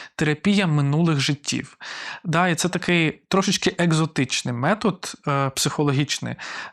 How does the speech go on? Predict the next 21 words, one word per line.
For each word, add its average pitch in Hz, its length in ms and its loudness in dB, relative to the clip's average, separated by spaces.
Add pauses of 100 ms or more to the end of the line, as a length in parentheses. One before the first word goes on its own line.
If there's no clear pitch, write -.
Е, 139 280 0
тобто 165 260 0
людину 190 380 4
вводять 160 420 0
у 151 160 -2
якийсь 151 220 -2
специфічний - 600 -2
стан, 220 340 2
схожий 151 360 0
на 143 80 2
гіпноз, 135 720 -4
і 160 40 -2
вона 156 280 2
починає 165 460 0
згадувати 175 640 2
свої 151 240 2
попередні 165 560 0
втілення, 131 560 0
своє 151 180 -2
попереднє 156 440 -2
життя, 147 440 -2